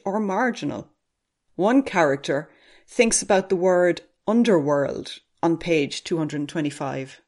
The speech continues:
Why underworld he could never understand. It was very much upon the surface,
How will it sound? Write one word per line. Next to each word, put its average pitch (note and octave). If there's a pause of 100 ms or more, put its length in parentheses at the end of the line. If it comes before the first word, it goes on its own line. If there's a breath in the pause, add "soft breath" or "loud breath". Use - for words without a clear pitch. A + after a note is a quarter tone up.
(1000)
Why C4+
underworld D3+
he -
could F3
never F#3
understand. C#3 (880)
It C#4
was C4+
very E4+
much B3
upon G3
the F3
surface, -